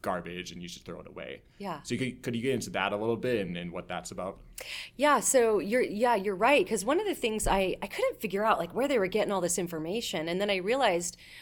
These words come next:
Speaker 2: when, when God was reconstructing my faith through apologetics and things, like, I went on a deep dive about biblical reliability because
Speaker 1: Mm-hmm.
Speaker 2: that's really what it all came down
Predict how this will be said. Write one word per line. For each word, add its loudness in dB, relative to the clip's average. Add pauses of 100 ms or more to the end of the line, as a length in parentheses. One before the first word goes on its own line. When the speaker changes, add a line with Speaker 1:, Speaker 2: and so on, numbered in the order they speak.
Speaker 2:
when, 0
when 0
God 4
was 0
reconstructing -2
my -4
faith 0
through -2
apologetics -2
and -8
things, -4
like, 0
I 0
went 0
on 0
a -6 (260)
deep -2
dive 0
about 0
biblical -4
reliability 0
because 0
Speaker 1:
Mm-hmm. 0
Speaker 2:
that's 4
really -2
what 2
it 4
all 4
came -6
down -4